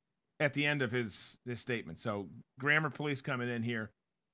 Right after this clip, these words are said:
as well as just someone who's gonna say how, how, how ridiculous and absurd his notion is. But <clears throat> one of our favorites,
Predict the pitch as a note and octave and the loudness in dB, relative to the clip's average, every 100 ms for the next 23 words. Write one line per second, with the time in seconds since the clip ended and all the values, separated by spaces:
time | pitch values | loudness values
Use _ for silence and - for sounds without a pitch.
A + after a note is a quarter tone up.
0 | - B2 A2 C#3 C3 A#2 A2+ F#2+ B2 - | -2 0 4 4 4 2 -2 -2 -4 -4
1 | - - - _ _ _ _ _ _ - | -6 -10 -14 _ _ _ _ _ _ 2
2 | D3+ B2+ A#2+ G#2 A#2+ G#2 A#2+ A2 A2+ A#2 | 4 4 2 0 -2 0 0 0 -2 0
3 | A#2+ G2 A2 A2 G2+ - C#3 B2 G#2+ A#2 | 0 0 -4 -4 -4 -4 -4 -4 -4 -6
4 | F#2 - A#2+ G#2 F#2 A2 G#2 F2+ C3+ F2+ | -6 -4 -4 -6 -10 -10 -10 -10 -10 -12
5 | - _ _ _ _ _ _ _ - G3+ | -18 _ _ _ _ _ _ _ 4 4
6 | - - A3+ A3+ F3+ A#2 F2+ - _ _ | 4 -4 0 2 2 0 -8 -18 _ _
7 | _ _ _ _ _ _ _ - - F3 | _ _ _ _ _ _ _ -20 -2 4
8 | A3+ G#3 F3 F3+ D3+ D3 D3+ - - | 8 8 6 6 4 2 -2 -6 -8